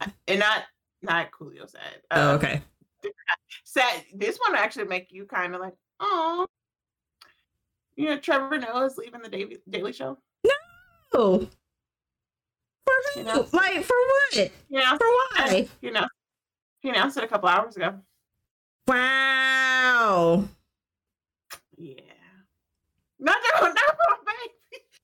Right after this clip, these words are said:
Speaker 2: Yeah. Trevor is leaving.
Speaker 1: Who's taking his place?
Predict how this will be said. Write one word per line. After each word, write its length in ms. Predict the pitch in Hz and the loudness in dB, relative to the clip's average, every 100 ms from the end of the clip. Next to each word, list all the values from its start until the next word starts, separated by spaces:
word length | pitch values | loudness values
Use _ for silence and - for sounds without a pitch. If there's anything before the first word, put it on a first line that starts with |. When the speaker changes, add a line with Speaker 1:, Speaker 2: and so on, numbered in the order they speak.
| _ 605 539 | _ -2 -2
Speaker 2:
Yeah. 360 | - 554 554 - _ _ _ _ _ _ | 0 -2 -2 -10 _ _ _ _ _ _
Trevor 220 | - 233 220 | -14 -12 -10
is 280 | 254 247 | -12 -14
leaving. 320 | 247 262 254 208 _ _ - | -20 -20 -20 -20 _ _ 2
Speaker 1:
Who's 200 | 494 494 | 4 4
taking 260 | 494 480 480 453 | 2 2 2 0
his 60 | |
place? 760 | - 523 539 453 170 160 - | 2 0 2 2 2 2 -2